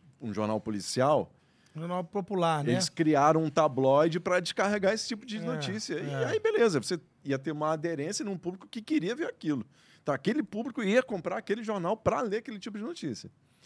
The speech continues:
Speaker 1: Como tinha lá o Jornal de São Paulo, super famoso.
Speaker 2: Notícias Populares,
Speaker 1: Notícias
Speaker 2: o famoso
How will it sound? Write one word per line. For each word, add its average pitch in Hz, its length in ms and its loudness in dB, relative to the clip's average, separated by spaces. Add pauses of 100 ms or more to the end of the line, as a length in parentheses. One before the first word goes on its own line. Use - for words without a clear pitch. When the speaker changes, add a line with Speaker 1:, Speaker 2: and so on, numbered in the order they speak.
(240)
Speaker 1:
Como 147 280 -2
tinha 147 420 -2
lá 117 380 4
o 117 60 -2
Jornal 107 320 0
de - 60 -10
São 113 120 -2
Paulo, 107 380 2
super 113 260 -8
famoso. 110 500 -6
Speaker 2:
Notícias 170 420 -6
Populares, 196 480 -4
Speaker 1:
Notícias 123 360 -2
Speaker 2:
o 147 60 -10
famoso 139 160 -4